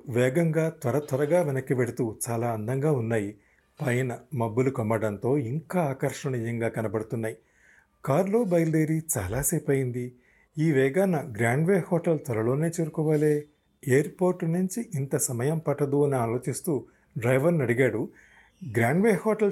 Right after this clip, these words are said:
చేరడానికి ఇంకా ఎంతసేపు పడుతుంది? డ్రైవర్ ఏ సమాధానం లేకుండా మౌనంగా ఉన్నాడు. మళ్ళీ అడిగాడు. సుందర్ తన మొబైల్ Google మ్యాప్ తెరిచి వెతికాడు. ఇప్పుడు వెడుతున్న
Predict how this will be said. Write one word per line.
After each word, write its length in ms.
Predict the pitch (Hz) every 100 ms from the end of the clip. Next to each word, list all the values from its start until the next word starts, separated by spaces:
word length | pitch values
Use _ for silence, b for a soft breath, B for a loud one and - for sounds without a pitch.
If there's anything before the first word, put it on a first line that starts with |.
| 196
చేరడానికి 500 | 180 170 180 175 185
ఇంకా 480 | 180 147 139 185 180
ఎంతసేపు 420 | 117 117 139 170
పడుతుంది? 540 | 175 165 170 165 165 - _ _ _ _ _ _ 135
డ్రైవర్ 540 | - 135 139 123 131 -
ఏ 160 | 127 151
సమాధానం 680 | 147 127 127 113 123 117 113
లేకుండా 440 | 113 120 107 113
మౌనంగా 500 | 110 113 127 117 110
ఉన్నాడు. 400 | 104 104 110 - - _ _ _ 160
మళ్ళీ 440 | 120 123 143 139
అడిగాడు. 380 | 113 107 107 - b b b b b b
సుందర్ 560 | - - 147 208 151 113 -
తన 160 | 123
మొబైల్ 460 | 113 110 113 180 196
Google 380 | 139 151 147 143
మ్యాప్ 300 | 135 123 - _ 143
తెరిచి 400 | 120 120 156 165
వెతికాడు. 680 | 120 131 131 120 120 196
ఇప్పుడు 280 | 180 175 160
వెడుతున్న 640 | 113 110 131 175 175 175